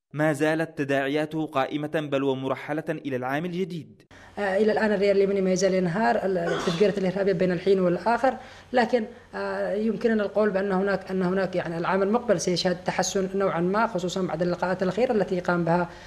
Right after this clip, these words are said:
Speaker 2: ولي العهد السعودي محمد بن سلمان مع الرئيس، آه، عبد الرب منصور هادي.
Speaker 1: للشروع في حصاد العام يكون الملف الأمني أولوية رغم التحسن الملحوظ عن العام السابق، إلا أن نهاية هذا العام شهدت عدة عمليات إرهابية استهدفت مقرات حكومية وأمنية،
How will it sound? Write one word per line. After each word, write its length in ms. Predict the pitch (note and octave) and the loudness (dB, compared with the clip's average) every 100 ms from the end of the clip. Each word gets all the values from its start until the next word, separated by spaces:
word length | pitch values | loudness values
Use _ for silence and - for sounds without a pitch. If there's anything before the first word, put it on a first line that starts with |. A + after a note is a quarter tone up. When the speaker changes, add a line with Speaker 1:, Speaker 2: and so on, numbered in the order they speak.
| - F#3 | -4 2
Speaker 2:
ولي 160 | F#3 | 4
العهد 220 | E3 F3+ | 4 2
السعودي 340 | E3 - F3+ E3+ | 0 -4 -2 -2
محمد 260 | D#3 F3 | 0 -2
بن 80 | E3 | -2
سلمان 300 | D#3+ F#3 G#3 | -2 0 0
مع 140 | F#3 E3 | 0 -2
الرئيس، 400 | F3 G#3 F#3+ E3+ | -2 0 0 -2
آه، 240 | E3+ D3+ | -6 -4
عبد 160 | E3+ E3 | -4 -2
الرب 200 | F#3 F3+ | 0 0
منصور 400 | F3+ F3 F3 E3 | 0 -2 -2 -4
هادي. 440 | D#3+ F#3+ G#3 B3+ _ - | -4 -6 -10 -16 _ -8
Speaker 1:
للشروع 520 | G#3 - C4 B3 A3 | -6 -2 -2 -2 -4
في 180 | F3 E3 | -6 -8
حصاد 360 | D3+ E3+ E3+ | -8 -4 -4
العام 320 | D3 C#3 D#3+ D#3 | -4 -4 -2 -2
يكون 280 | D3+ D#3 | -4 -6
الملف 380 | D3+ C#3 C#3+ C#3+ | -6 -4 -6 -6
الأمني 400 | D3 C3 C#3+ D#3 C#3 | -6 -6 -6 -6 -4
أولوية 440 | C3 C3 D3+ D#3 | -2 -2 -2 -4
رغم 300 | D3+ C3+ B2+ | -4 -6 -8
التحسن 560 | B2+ - - D#3+ - C#3+ | -10 -12 -14 -14 -10 -8
الملحوظ 480 | C3+ B2 - D3 D3+ | -8 -10 -8 -6 -4
عن 160 | C3 | -6
العام 240 | B2 B2+ D3 | -4 -4 -4
السابق، 540 | D3 - C#3+ C3 C3+ - - _ - | -6 -6 -4 -4 -8 -12 -20 _ -10
إلا 300 | D3 C#3+ C#3 | -4 -2 -2
أن 180 | D3 D3+ | -2 -4
نهاية 560 | C#3+ D3+ D3+ D3+ C#3 C3 | -2 -2 -2 -4 -4 -2
هذا 100 | A#2+ | -2
العام 300 | C3 D3 D3+ | -2 -4 -4
شهدت 380 | D3+ C#3+ C#3 | -8 -8 -10
عدة 320 | D3+ D3+ D#3 C#3+ | -10 -8 -8 -8
عمليات 480 | C3 B2+ C3+ D3 D#3 C#3 | -8 -6 -4 -4 -6 -10
إرهابية 420 | B2+ C3 B2 D#3 | -8 -8 -6 -8
استهدفت 520 | D3+ C#3+ C3+ D3 C#3+ | -8 -10 -8 -10 -10
مقرات 480 | C3 B2 B2 C#3 D3 | -12 -10 -6 -6 -8
حكومية 600 | C#3 B2+ C3+ B2+ C#3+ D#3+ | -16 -12 -10 -8 -6 -4
وأمنية، 760 | D3+ C#3 C#3+ C#3 C#3 C3+ C3+ | -2 -4 -6 -6 -6 -8 -10